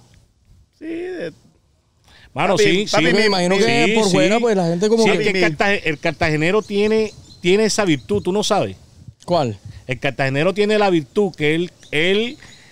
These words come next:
Speaker 2: si te ve con una gorra vaciladita y con un suéter bien bacano, te dice, "Este man tiene que estar traqueteando o algo está haciendo", pero nunca te está ganando la plata honradamente.
Speaker 3: Tarjetero y tal.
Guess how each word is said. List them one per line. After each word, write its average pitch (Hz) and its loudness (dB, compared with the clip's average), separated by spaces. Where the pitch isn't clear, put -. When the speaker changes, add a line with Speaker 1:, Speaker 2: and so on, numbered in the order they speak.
Speaker 2:
si 175 -2
te 165 0
ve 202 2
con 175 0
una 240 2
gorra 240 4
vaciladita 208 2
y 170 0
con 160 -2
un 180 -4
suéter 214 2
bien 208 2
bacano, 196 0
te 180 -4
dice, 143 -2
"Este 165 -6
man 175 -4
tiene 180 -6
que 160 -10
estar 170 -10
traqueteando 175 -6
o 143 0
algo 180 -2
está 165 -4
haciendo", 156 -4
pero 120 -8
nunca 180 -4
te 185 -6
está 156 -4
ganando 156 -4
la 147 -4
plata 147 -8
honradamente. 151 -8
Speaker 3:
Tarjetero 156 -2
y - -8
tal. 123 -8